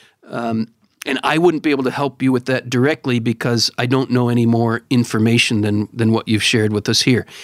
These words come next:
It seems to me your heart is in the right place. The only, the only place where I, I sensed a little caution was,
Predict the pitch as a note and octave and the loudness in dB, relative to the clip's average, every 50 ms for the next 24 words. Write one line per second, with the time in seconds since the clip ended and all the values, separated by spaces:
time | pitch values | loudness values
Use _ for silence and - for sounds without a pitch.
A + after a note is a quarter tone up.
0 | - - - - - - - - A3 A#3 A#3 A3 A3+ - B3 F#3+ F3+ D#3+ C#3 B2+ | -16 -10 -8 -2 0 2 2 4 4 2 2 0 0 0 0 2 2 2 2 0
1 | B2 B2+ B2+ _ _ _ _ _ _ _ _ _ _ _ _ _ _ _ _ _ | -2 -2 -4 _ _ _ _ _ _ _ _ _ _ _ _ _ _ _ _ _
2 | - - - D#3+ B2+ - - - E3 D#3+ E3+ D#3+ D3+ C#3 D3+ C#3+ C#3 C3 B2+ C3+ | -4 -2 0 0 -2 -2 -2 -2 -2 0 0 0 0 0 2 2 2 2 2 0
3 | C#3+ D3 C#3 - - D3+ B2 A#2 - - C#3 C3+ C3 F3 G3+ A3+ A#3 A3+ G#3+ F#3+ | -2 -2 -4 -6 -6 -4 -4 -4 -4 -4 -2 0 0 2 2 2 2 0 -2 -4
4 | _ _ - D#3+ D3+ D#3+ F3 F#3 G#3+ A#3+ A#3+ - - G#3+ G#3 G#3 G3+ - F3 E3 | _ _ -10 -4 0 0 2 2 2 0 0 -2 0 0 0 0 0 -2 -2 -2
5 | D#3+ D3+ - - C3+ C3+ - - - F#3+ F#3+ F#3+ - - F3 E3+ E3 D#3 C#3+ - | -2 -2 -4 -4 -6 -4 -2 0 0 0 0 0 -2 -2 0 0 0 0 0 -2
6 | - F#3 E3 E3+ D#3+ - C#3+ C3 C3 C3 B2+ B2 A#2+ | -2 -2 -2 -2 -2 -2 -2 0 0 0 0 -2 -4